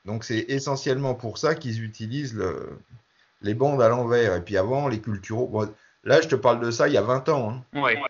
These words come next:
Speaker 1: Et puis aujourd'hui, bah, les culturaux, euh, tu sais, comme faut faire le buzz, faut faire... Euh, « Ah bah tiens, ils ont vu ça, mais ils ont,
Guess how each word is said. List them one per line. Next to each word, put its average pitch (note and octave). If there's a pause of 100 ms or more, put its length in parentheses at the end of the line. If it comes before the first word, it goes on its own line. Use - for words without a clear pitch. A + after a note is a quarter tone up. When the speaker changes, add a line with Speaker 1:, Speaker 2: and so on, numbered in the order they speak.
(400)
Speaker 1:
Et A2
puis A2+
aujourd'hui, B2
bah, A2
les A2+
culturaux, B2
euh, A#2
tu A2+
sais, D#3+
comme A#2+
faut B2
faire A#2
le B2+
buzz, C#3+
faut A#2
faire... A#2
Euh, « F2+ (540)
Ah D#3
bah D3+
tiens, E3+
ils C#3
ont B2+
vu A#2
ça, G3
mais F#3
ils C3
ont, A#2+